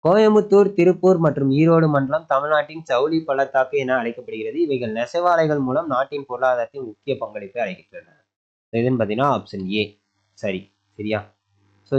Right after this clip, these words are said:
ஈரோடு பாத்தீங்கன்னா, மஞ்சள் சந்தை என்றும் அழைக்கப்படும். ஞாபகம் இருக்கா? மஞ்சள் சந்தை. அதே மாதிரி கோயம்புத்தூர்னா பம்பு சிட்டி,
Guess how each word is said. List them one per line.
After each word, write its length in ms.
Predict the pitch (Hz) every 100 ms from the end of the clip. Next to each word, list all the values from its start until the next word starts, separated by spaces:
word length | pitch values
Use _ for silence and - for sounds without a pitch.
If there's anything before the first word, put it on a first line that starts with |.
| 139
ஈரோடு 360 | 175 185 180 165
பாத்தீங்கன்னா, 400 | 156 143 156 175 151
மஞ்சள் 420 | 143 160 165 165
சந்தை 260 | 147 143 147
என்றும் 340 | 139 135 143 123
அழைக்கப்படும். 420 | 120 120 107 104
ஞாபகம் 200 | 123 131
இருக்கா? 200 | 123 131 123 110
மஞ்சள் 360 | 117 123 135
சந்தை. 380 | - 113 107 113 98 - _ _ _ _ -
அதே 120 | 139
மாதிரி 200 | 156 147 147
கோயம்புத்தூர்னா 560 | 160 165 165 160 151 165 160 156
பம்பு 280 | 170 180 160
சிட்டி, 240 | 143 107